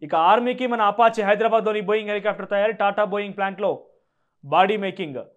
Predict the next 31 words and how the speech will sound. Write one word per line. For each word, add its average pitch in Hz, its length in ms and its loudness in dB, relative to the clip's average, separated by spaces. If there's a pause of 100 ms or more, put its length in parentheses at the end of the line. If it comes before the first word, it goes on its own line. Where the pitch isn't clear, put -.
(320)
అమెరికా 196 340 -2
మొదలైన 185 320 -2
ఫిట్టింగ్లు, 190 680 -8
ఫిట్టింగ్ 170 300 -10
పనులు. 190 180 -6
మొత్తం 185 360 -6
ఆరు 175 180 -2
హెలికాప్టర్లు 175 520 -8
భారత 165 320 -4
సైన్యానికి 160 500 -8
అంటూ 151 180 -8
వార్త. 151 240 -4
ఇక 180 140 -4
మొత్తం 185 500 -4 (520)
మోసం 247 380 2
రేవంత్ 233 280 0
ఫిలాసఫీ. 208 460 -2
ప్రజలను 190 360 -4
దగా 190 360 0
చేస్తేనే 190 300 -4
గెలుస్తాం. 185 440 -4
గెలిచేందుకు 185 680 -6 (300)
ఎన్ని 202 180 -6
మాటలైనా 214 360 -2
చెప్తాం. 190 360 -4
పీసీఆర్ 185 280 -6
అధ్యక్షుడు 175 280 -8
రేవంత్ 180 220 -6
రెడ్డి 170 160 -10
తీరి-, 160 480 -8
దే-, 160 180 -8